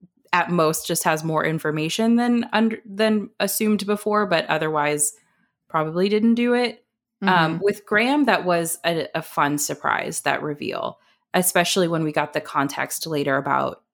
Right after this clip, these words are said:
Speaker 1: Dana's job.
Speaker 2: Yeah, and he had a big gap missing in the, in the recordings that he had, that he would make, uh, of the show, and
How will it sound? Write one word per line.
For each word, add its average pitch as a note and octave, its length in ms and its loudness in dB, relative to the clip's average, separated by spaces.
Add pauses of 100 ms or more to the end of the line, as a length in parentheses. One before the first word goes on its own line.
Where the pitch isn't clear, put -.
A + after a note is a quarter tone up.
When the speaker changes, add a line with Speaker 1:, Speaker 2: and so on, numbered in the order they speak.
Speaker 1:
Dana's D3 460 -2
job. - 400 -2 (960)
Speaker 2:
Yeah, G#3+ 300 4
and G#3 520 -2 (100)
he A#3+ 380 -4
had G#3 440 2
a E3+ 80 -4
big G3+ 560 -2
gap F#3 520 2
missing D#3+ 800 -6
in E3 560 -6 (480)
the, D#3+ 920 2
in E3 320 -4 (340)
the E3+ 180 -6
recordings E3 1000 -4 (140)
that D3+ 180 -6
he D#3 540 -8 (500)
had, D#3 920 2
that E3 120 -4
he D#3+ 180 -6
would D#3+ 220 -10
make, D3+ 480 -8 (120)
uh, D#3+ 440 -2
of E3 200 -4
the E3+ 80 -10
show, E3+ 520 2
and D#3 480 -2